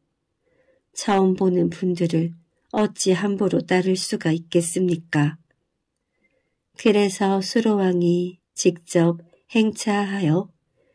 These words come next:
궁궐 아래 산 기슭에 임시로 궁전을 만들어 놓고 공주를 기다렸습니다.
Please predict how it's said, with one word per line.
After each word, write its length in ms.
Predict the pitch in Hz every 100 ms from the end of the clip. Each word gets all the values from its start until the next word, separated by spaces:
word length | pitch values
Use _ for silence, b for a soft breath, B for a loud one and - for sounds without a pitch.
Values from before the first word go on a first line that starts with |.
| _
궁궐 560 | - 214 208 208 202 196
아래 580 | 185 180 185 185 190 196 b b
산 380 | - 233 226 220
기슭에 1040 | 208 175 208 190 190 175 175 180 180 196
임시로 840 | 190 185 180 - 180 175 175 175 190 -
궁전을 580 | 202 196 196 208 208 196
만들어 500 | 160 165 170 185 185
놓고 600 | 175 170 - 165 180 - _ _ _ _ _ -
공주를 680 | 202 202 190 214 147 147
기다렸습니다. 1160 | 160 - 175 175 175 170 - 175 165 160 156